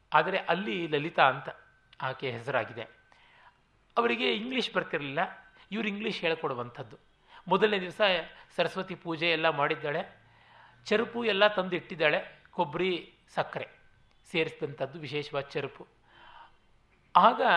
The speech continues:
ಅವಳೇ ಎಲ್ಲ ತಿಂದುಬಿಟ್ಲು, ಒಂಚೂರು ಮಾತ್ರ ತುಟಿಗೆ ಮೆತ್ಕೊಂಡಿತ್ತು, ಅಷ್ಟೇ ನನಗೆ ದಕ್ಕಿದ್ದು ಅಂತ ಬರೀತಾರೆ.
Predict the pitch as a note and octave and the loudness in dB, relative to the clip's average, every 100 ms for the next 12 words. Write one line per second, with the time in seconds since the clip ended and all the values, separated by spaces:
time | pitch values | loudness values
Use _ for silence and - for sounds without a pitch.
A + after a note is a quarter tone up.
0 | F3 - - - F#3 B3 C#4 A3 A3+ A3+ | 2 -2 0 6 8 8 6 6 6 6
1 | F#3+ F#3 F3 F#3 D#3+ C3 - - _ _ | 0 -4 -4 -2 -2 -2 -6 -20 _ _
2 | _ - E3 F3+ G3+ A3+ A3+ G#3 G3+ G#3+ | _ -14 -8 -8 -4 -2 4 6 6 4
3 | G#3 E3+ - E3+ G#3 F3+ D#3 - F3+ D#3 | 4 2 -2 -8 -6 -4 -6 -6 -8 -6
4 | C#3+ - B2+ C3 - - - D3+ - G3+ | -8 -6 -6 -6 -14 -6 0 0 2 2
5 | A3 D#3+ D3+ C3+ C3+ - D3 A#2+ B2+ D#3 | 4 2 0 -4 -6 -6 -10 -8 -10 -8
6 | C3 A#2 C3 | -8 -8 -14